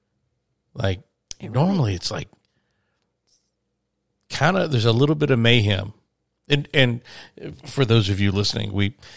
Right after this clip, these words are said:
Speaker 1: when we all get together and exchange gifts, um, usually someone is designated as going first,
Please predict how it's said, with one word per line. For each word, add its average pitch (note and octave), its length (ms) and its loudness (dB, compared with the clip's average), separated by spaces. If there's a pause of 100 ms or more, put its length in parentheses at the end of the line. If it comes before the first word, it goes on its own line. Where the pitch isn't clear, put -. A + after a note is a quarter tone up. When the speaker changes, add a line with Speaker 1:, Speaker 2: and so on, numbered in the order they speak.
(760)
Speaker 1:
when A#2+ 240 0
we A2 140 2
all G#2+ 160 4
get G#2+ 180 -6
together G#2 320 2
and G#2+ 80 0
exchange G#2 600 0
gifts, - 480 -2 (600)
um, F#2 560 0 (840)
usually C#3 580 0
someone A#2 460 2
is F#2+ 140 2
designated G#2 680 2
as F#2+ 160 2
going G2+ 360 0
first, - 680 0